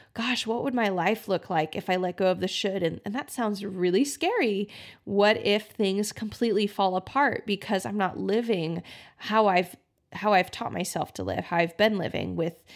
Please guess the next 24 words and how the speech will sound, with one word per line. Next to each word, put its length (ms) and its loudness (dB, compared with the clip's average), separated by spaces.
you 140 2
know, 340 2
deciding 480 2
how 140 0
to 100 2
make 360 -2
my 180 0
decisions 640 0
based 320 -2
off 260 0
of 400 -2
shoulds 340 0
and 100 -6
expectations. 840 -4
Like, 200 -2
that's 300 -2
how 180 0
I've 180 2
made 180 -4
decisions. 560 -4
What 480 -6
would 200 0
my 200 2
life 440 0